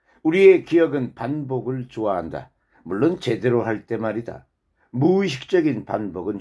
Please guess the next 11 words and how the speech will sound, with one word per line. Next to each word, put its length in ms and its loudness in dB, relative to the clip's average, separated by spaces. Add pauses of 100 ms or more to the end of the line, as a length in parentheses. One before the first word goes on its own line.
효과가 380 -4
전혀 320 0
없다. 240 -6 (840)
복습이 460 -2
효과를 380 -4
거두려면 760 -4
사전 560 -6
기억 420 -6
활동, 560 -4 (300)
의도적인 880 -4
재저장, 920 -2